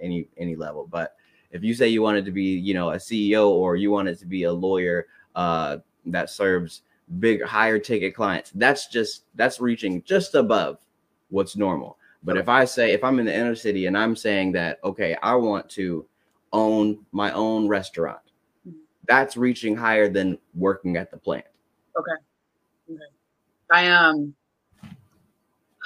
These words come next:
Speaker 2: I know that you wanted to move on to a different topic, but I really wanna, I really wanna dig into this just because,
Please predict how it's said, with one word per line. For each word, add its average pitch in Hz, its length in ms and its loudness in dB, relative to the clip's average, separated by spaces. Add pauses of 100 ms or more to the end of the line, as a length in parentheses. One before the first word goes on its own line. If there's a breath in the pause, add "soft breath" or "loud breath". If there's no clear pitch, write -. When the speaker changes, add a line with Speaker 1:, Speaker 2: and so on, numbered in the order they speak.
(240 loud breath)
Speaker 2:
I 170 100 4
know 190 120 6
that 202 220 4
you 214 80 0
wanted 185 240 4
to 180 120 -4
move 165 200 -2
on 160 180 8
to 165 100 -6
a 156 80 0
different 151 300 -4
topic, 135 380 4
but 139 120 4
I 139 60 6
really 156 360 0
wanna, 151 320 -2 (360)
I 160 40 6
really 202 240 6
wanna 185 260 4
dig 160 200 6
into 165 280 2
this 147 200 -2
just - 280 -2
because, 151 400 -2